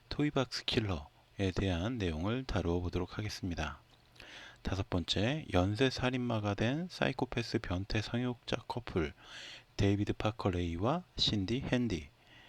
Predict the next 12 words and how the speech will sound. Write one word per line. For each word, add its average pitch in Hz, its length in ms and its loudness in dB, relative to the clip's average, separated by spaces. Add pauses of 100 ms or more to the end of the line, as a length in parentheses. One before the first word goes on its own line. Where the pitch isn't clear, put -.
(600)
사이코패스 139 1120 2
변태 101 540 4
성욕자가 113 840 0
연쇄 82 360 0
살인범이 135 680 -2
되는 104 380 0
경우는 95 480 4 (400)
낯설지가 117 680 0
않습니다. 80 580 -4 (460)
우리나라의 127 520 4
이춘재나 123 720 0 (120)
강호순 104 600 2